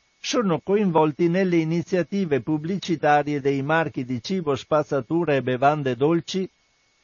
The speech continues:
La domanda è all'origine di uno studio condotto nel duemiladiciassette dai ricercatori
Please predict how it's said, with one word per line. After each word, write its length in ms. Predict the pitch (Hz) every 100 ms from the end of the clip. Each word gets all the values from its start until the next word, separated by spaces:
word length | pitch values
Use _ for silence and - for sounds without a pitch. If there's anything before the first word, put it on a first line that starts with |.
| _ -
La 140 | 202 233
domanda 600 | 233 196 151 139 135 147
è 120 | 175
all'origine 760 | 151 156 196 220 190 175 170 151
di 100 | 175
uno 260 | 170 156
studio 560 | 143 - 185 156 143 135
condotto 600 | 190 196 180 160 127 143
nel 200 | 147 139
duemiladiciassette 1300 | 151 160 196 165 139 156 - 185 - 160 143 147 131
dai 240 | 180 180
ricercatori 1040 | 147 131 185 175 208 175 151 143 135 127